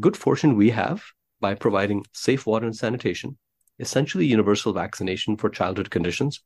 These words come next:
and focusing on reproductive health and choice-based access to reproductive care.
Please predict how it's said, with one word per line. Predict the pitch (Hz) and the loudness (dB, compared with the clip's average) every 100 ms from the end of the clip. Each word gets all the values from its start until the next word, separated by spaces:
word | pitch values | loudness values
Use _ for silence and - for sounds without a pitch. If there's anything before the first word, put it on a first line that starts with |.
| _ _ _ _ - - | _ _ _ _ -20 -4
and | 104 104 | 0 0
focusing | - 123 - 131 127 98 | 2 0 0 0 2 2
on | 101 | 0
reproductive | 92 95 95 92 113 90 | -2 -2 -2 -2 -2 -2
health | 92 92 - _ - - | -4 -6 -8 _ -16 -4
and | 92 90 | -2 -2
choice-based | - 101 101 - 98 - | 0 0 0 0 -2 -2
access | - 92 - 92 | -4 -6 -6 -8
to | - | -6
reproductive | 95 - - - 95 | -6 -6 -8 -8 -8
care. | - 101 | -4 -6